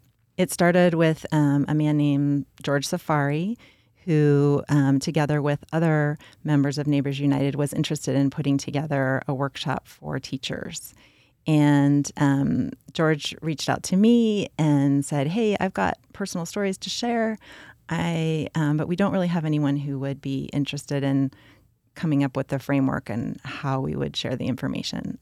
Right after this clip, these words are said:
So several of us sat down, um, and worked together with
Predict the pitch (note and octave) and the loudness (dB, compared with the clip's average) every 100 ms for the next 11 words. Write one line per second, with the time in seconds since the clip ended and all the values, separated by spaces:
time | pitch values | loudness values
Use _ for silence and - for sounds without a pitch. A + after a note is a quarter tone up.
0 | - - C3 C#3 C3+ - D#3 D#3 C#3 D3+ | -16 -6 -4 -4 -4 0 4 4 2 0
1 | - - - A3+ G#3+ G3+ G3 - - - | -4 -4 0 2 4 2 0 -4 -20 -20
2 | - - C#3+ C3+ C3 - D3 C#3 - C#3+ | -8 0 2 2 0 -2 0 -2 -2 -4
3 | C#3 C3+ C3+ C3 C#3 C#3 - | -2 0 0 0 -2 -4 -10